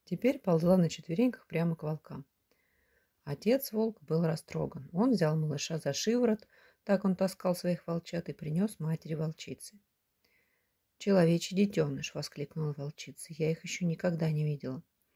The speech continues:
В её голосе звучала нежность. "Так малыш нашёл тех, кто готов был о нём заботиться".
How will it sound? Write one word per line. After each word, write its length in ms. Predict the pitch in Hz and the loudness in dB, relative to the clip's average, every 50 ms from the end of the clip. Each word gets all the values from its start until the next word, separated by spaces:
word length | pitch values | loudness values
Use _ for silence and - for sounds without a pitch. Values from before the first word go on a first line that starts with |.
| _ _ _ _ _ _ _ _ - | _ _ _ _ _ _ _ _ -4
В 60 | 156 | -2
её 200 | 160 156 151 143 | 0 0 0 0
голосе 440 | 139 185 202 233 233 220 - - 165 | 2 2 2 2 2 0 -4 -8 -6
звучала 420 | 156 151 151 - - 165 160 156 | -4 -4 -4 -4 -4 -4 -2 -2
нежность. 640 | 151 151 139 139 123 - - - - - _ _ _ _ _ _ _ _ _ _ _ _ _ _ | 0 -2 -2 -2 -4 -8 -10 -16 -20 -20 _ _ _ _ _ _ _ _ _ _ _ _ _ _
"Так 200 | - 165 160 - | -2 -2 -2 0
малыш 380 | 165 151 147 143 143 143 - - | -2 -2 0 0 -2 -4 -4 -8
нашёл 340 | 147 143 - - - 143 | -8 -8 -8 -8 -10 -10
тех, 360 | - - - 233 285 254 - _ | -10 -4 -2 -2 -2 -2 -4 _
кто 200 | _ _ - 139 | _ _ -6 -4
готов 360 | 139 139 - - 190 214 208 | -4 -4 -4 -4 -4 -4 -4
был 140 | - 160 160 | -4 -4 -4
о 80 | 151 147 | -2 -2
нём 160 | 143 147 156 | -2 -4 -4
заботиться". 600 | - 151 147 143 143 135 - _ _ - - - | -4 -4 -4 -4 -6 -6 -8 _ _ -20 -20 -20